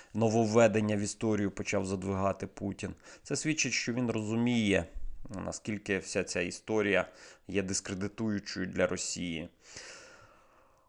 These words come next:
От, коротше, м, ситуація така, що, е,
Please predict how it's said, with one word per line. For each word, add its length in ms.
От, 480
коротше, 600
м, 300
ситуація 640
така, 440
що, 420
е, 40